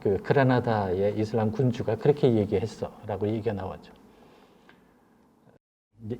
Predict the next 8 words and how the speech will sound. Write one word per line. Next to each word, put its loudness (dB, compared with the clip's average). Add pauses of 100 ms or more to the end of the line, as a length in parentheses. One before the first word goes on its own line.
이래서 10 (1040)
그 4
유대인들 6
탄압, -2 (420)
문득병 4
환자 2
탄압, -2 (680)
이, 6